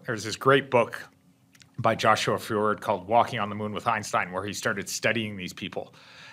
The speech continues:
And he thought that they had some natural God-given gift. And they were like, "No, it's just training the brain to do,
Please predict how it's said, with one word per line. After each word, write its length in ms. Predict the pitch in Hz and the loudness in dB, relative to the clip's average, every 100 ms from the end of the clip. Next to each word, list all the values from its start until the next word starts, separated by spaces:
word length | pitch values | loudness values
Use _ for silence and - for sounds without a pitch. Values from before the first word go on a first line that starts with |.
| - - | -4 2
And 260 | 107 98 | 4 2
he 200 | 90 117 | -2 -2
thought 300 | 107 110 - | 4 4 4
that 180 | 110 110 | 2 2
they 100 | 104 | 0
had 180 | 101 110 | 2 0
some 220 | 101 98 | 0 0
natural 480 | 101 101 - 101 98 | 2 2 2 -4 -2
God-given 560 | 98 104 92 95 101 | 2 0 0 -6 -6
gift. 400 | 90 135 - - - - - - - | -2 0 0 -6 -16 -20 -20 -20 -8
And 120 | 113 | 2
they 80 | 104 | 4
were 100 | 107 | 4
like, 220 | 98 92 | 4 4
"No, 160 | 156 202 | 2 2
it's 160 | - - | 0 -4
just 160 | - | -4
training 340 | - 120 120 107 | -2 -2 -2 -4
the 60 | |
brain 380 | 95 117 123 98 | 0 0 0 -2
to 100 | 98 | -4
do, 120 | 101 | -4